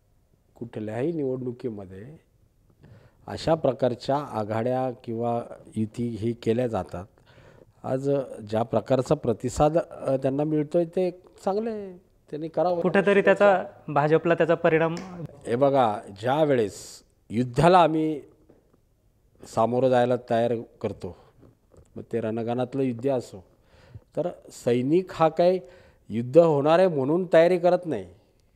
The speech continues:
Speaker 1: त्यांचं रोज सराव असतो आणि मग युद्धाच्या वेळेस ते तयारी असतात. तसं भारतीय जनता पार्टी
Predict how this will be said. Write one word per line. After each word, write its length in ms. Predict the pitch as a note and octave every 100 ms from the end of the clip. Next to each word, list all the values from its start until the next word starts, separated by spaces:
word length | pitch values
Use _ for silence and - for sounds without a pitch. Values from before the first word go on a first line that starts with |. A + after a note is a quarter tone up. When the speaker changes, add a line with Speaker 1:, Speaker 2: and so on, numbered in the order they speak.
| _ _
Speaker 1:
त्यांचं 400 | D3 C#3 F3+ E3+
रोज 340 | C3+ C#3 G#3+
सराव 320 | G#3 F3+ E3 D3+
असतो 360 | C3 - A#2+ _ _ _ _ _ _ _ _ _ _ _ _ -
आणि 160 | B2+
मग 120 | D#3 F3
युद्धाच्या 500 | D3 B2+ D3+ D3 F3+
वेळेस 260 | F#3+ F#3
ते 40 | G#3 - _ -
तयारी 200 | G#3 G3
असतात. 300 | D#3+ - B2 - _ - - _ _
तसं 200 | C#3 -
भारतीय 520 | D#3 A2 A#2 C3+ G#3 F#3+
जनता 300 | C#3+ B2+ A#2
पार्टी 580 | A2 G2 F#2 G2+ A2+